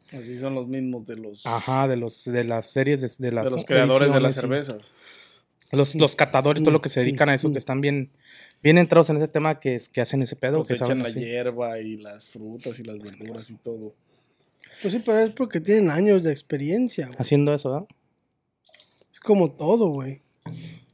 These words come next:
Speaker 3: Es como tú tienes años de experiencia acostándote a los hombres y pues tú sabes cómo
Speaker 2: Ya te
Speaker 3: es
Speaker 2: quería
Speaker 3: ese
Speaker 2: sacar
Speaker 3: pedo.
Speaker 2: alguna mamada de la espuma, güey, ya. <laughs> No hallaba cómo.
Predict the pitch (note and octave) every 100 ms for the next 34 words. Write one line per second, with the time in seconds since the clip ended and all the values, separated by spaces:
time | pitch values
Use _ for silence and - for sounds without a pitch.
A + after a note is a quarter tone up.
0 | _ _ _ _ - F#3 D#3+ G3 F3+ G3+
1 | E3+ F#3+ F#3+ F3+ C#3 E3 E3 F#3 E3+ F#3
2 | E3 D3 D3 F3+ F#3+ F3+ E3+ D3+ F3+ G3+
3 | G3+ F#3 D#3+ C#3 D#3+ E3+ D#3 C#3+ E3 E3+
4 | D#3 C#3+ C3+ B2 - E3 C#3+ D3+ F#3+ F#3
5 | A3 A3+ - D#3+ E3+ E3 D#3 E3 E3 E3
6 | D#3 F#3 F#3+ G3+ F3 C#3+ B2+ A#2+ - -
7 | - F3 F#3 F#3+ F#3 F#3 - F3+